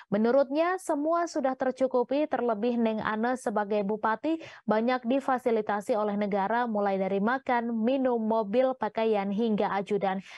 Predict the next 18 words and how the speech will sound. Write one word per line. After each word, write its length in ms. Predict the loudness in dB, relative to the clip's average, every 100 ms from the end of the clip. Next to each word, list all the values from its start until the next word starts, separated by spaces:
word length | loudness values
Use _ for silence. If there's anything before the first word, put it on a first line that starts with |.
| -20 -2
Kemudian 400 | 0 4 4 4
Deddy 160 | 4 2
mengatakan 640 | 0 -2 -2 0 0 0
ketiga 480 | -2 -2 0 0 0
anaknya 640 | 0 0 0 0 2 0
hidup 480 | 0 0 2 2 0
serba 480 | -2 0 0 0 0 0
berkecukupan. 720 | 0 0 -2 -2 -2 -2 -4 -10 -16 -8
Anak 240 | -4 -2
pertamanya 560 | -2 -2 -2 -2 0 0
sebentar 400 | -2 -2 -2 -2
lagi 320 | 0 0 0
menyelesaikan 720 | 0 0 -2 -2 -4 -2 -4
kuliah 400 | -2 0 0 0
di 80 | 0
salah 320 | -2 0 -2
satu 240 | -2 -4
P 80 | -2